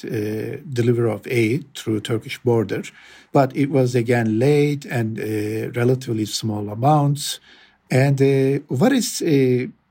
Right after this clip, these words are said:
interesting is that more Syrians died actually in the Turkish area of the earthquake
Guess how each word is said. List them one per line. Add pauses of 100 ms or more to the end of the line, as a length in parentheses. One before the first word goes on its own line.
(220)
interesting
is
that (520)
more
Syrians
died
actually
in
the
Turkish (200)
area
of
the
earthquake